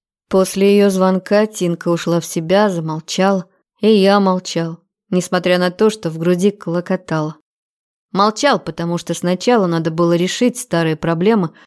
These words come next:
а уж потом с головой окунаться в новые. Сначала Олеся, а с Тенето будем объясняться позже,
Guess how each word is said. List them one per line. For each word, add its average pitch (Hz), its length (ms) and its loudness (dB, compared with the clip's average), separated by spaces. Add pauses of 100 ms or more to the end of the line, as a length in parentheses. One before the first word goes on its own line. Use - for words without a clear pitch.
(140)
а 208 180 4
уж - 180 -6
потом 175 640 -4 (260)
с 165 140 -10
головой 190 500 2
окунаться 160 580 -4
в 156 60 -4
новые. 165 480 -2 (800)
Сначала 196 640 2
Олеся, 214 440 2 (440)
а 185 160 2
с - 180 -10
Тенето 196 480 0
будем 170 300 -2
объясняться 175 640 -4
позже, 196 440 -2